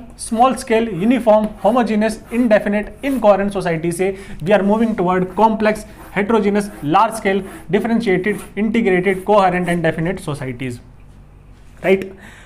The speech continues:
तो जैसे ये मूवमेंट हो रहा है, ठीक है, सी, तो स्पेशलाइजेशन तो हो रहा है। जब फैमिली है, फैमिली initially various per-, almost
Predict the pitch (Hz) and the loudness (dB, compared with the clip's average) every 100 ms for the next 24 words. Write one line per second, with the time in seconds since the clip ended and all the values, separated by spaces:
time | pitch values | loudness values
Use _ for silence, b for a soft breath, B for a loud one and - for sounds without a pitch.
0 | B B - - - - - 269 185 208 | B B -20 -20 -20 -14 0 2 4 2
1 | 208 285 269 262 233 233 277 220 226 214 | 4 4 6 6 6 4 2 4 4 4
2 | 151 - - - - - - - b b | 2 -4 -18 -20 -20 -20 -20 -20 b b
3 | - - 247 151 - - b b b - | -10 -4 0 0 -2 -18 b b b -10
4 | - 269 240 247 - 185 185 208 214 226 | 2 2 4 -2 4 4 4 4 4 4
5 | 240 240 240 240 220 - - - - - | 4 6 6 4 2 -4 -16 -18 -20 -20
6 | - - - b b b b b - 247 | -20 -20 -20 b b b b b 0 0
7 | 254 202 196 262 269 160 127 - b b | 2 0 4 4 6 4 0 -14 b b
8 | - 185 180 226 247 226 208 240 269 190 | -2 -2 2 4 4 2 2 2 4 4
9 | 185 233 233 220 214 185 190 240 254 | 6 4 4 0 4 2 4 2 2